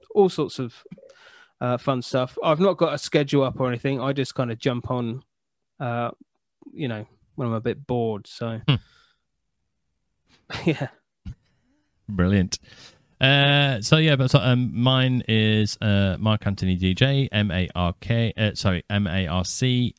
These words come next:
Speaker 2: A N T O N Y D J. Uh, basically, I'm streaming. I st-, 'cause I, I'm, I'm a, quite a big gamer, so I stream, uh,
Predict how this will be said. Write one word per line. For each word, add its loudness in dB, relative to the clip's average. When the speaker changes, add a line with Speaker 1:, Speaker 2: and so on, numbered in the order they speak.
Speaker 2:
A -2
N -4
T -4
O -2
N -4
Y 0
D -2
J. 0
Uh, 2
basically, 0
I'm 2
streaming. 0
I 0
st-, -6
'cause -10
I, 0
I'm, -8
I'm -4
a, -4
quite -2
a 0
big -2
gamer, 4
so 2
I 0
stream, 0
uh, 0